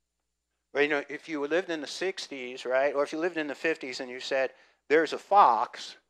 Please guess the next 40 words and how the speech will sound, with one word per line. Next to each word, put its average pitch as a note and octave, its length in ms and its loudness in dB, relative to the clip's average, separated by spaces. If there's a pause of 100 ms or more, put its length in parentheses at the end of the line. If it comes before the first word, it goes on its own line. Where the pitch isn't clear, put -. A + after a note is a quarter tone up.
(440)
right, D#3 320 6 (640)
you D3+ 140 -6
would D3 100 -2
think D#3 240 -4
of C#3 180 4
a, B2 320 4
a B2+ 80 2
red C3+ 240 4
fox. C3 760 6 (280)
And C#3 100 -6
if - 140 -10
you D3 60 -8
lived D3+ 180 -2
in C#3 100 -6
the A#2+ 60 -12
sixties D#3+ 480 -6
and C3+ 120 -4
you C3 80 -12
said, C3+ 280 0
"There C#3+ 180 2
was B2+ 220 -2
a A2 40 -4
fox," B2+ 680 0 (920)
right, C3+ 360 2
I C3+ 100 -6
grew B2+ 200 -6
up C3+ 200 -2 (180)
at B2 120 -10
that B2+ 160 -2
time, B2+ 320 -4
you A#2+ 100 -8
were A#2 80 -4
pointing C#3 460 -6
to C3+ 340 -4
a B2+ 240 -2
good-looking C3 420 -6
woman, B2+ 360 -2 (420)
right? C3 220 -8 (720)
Language C3+ 420 -4
changes. B2+ 760 -8